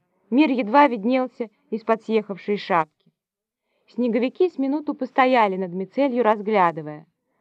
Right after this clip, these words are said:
«Возьмёмся, братья», важно объявил с морковным носом. Оба склонились, облапили Мицель, и она взлетела наверх.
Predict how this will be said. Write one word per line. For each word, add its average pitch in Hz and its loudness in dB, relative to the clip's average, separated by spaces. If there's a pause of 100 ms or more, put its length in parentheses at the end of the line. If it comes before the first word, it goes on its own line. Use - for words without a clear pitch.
«Возьмёмся, 285 2
братья», 175 -2 (240)
важно 247 4
объявил 208 -2
с - -12
морковным 196 -4
носом. 156 -14 (640)
Оба 294 4
склонились, 254 0 (260)
облапили 262 2
Мицель, 247 -2 (260)
и 247 0
она 320 6
взлетела 240 -2
наверх. 170 -2